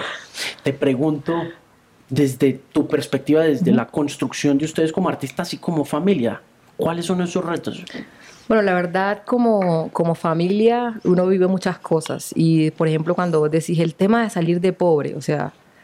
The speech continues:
Speaker 2: es un tema que, que, digamos, en, en mi caso y,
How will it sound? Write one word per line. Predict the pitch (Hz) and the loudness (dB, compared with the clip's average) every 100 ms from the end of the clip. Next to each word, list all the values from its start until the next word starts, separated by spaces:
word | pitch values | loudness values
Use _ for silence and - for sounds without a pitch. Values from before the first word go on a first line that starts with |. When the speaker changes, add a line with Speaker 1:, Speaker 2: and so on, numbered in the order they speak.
| - - - - - _ 170 | -20 -18 -16 -16 -20 _ 0
Speaker 2:
es | 170 | 2
un | 196 | 2
tema | 185 190 196 | 2 2 0
que, | 190 180 165 151 151 143 - - | 0 0 2 2 2 0 -4 -2
que, | 165 151 147 143 139 135 - _ _ _ _ _ - _ | 2 4 4 2 2 -2 -6 _ _ _ _ _ -20 _
digamos, | 175 180 170 165 185 | 2 4 4 2 -2
en, | 180 156 - | -2 -2 0
en | 160 | 2
mi | 156 147 | 2 2
caso | - 165 170 - | 0 0 -2 -4
y, | 185 | -2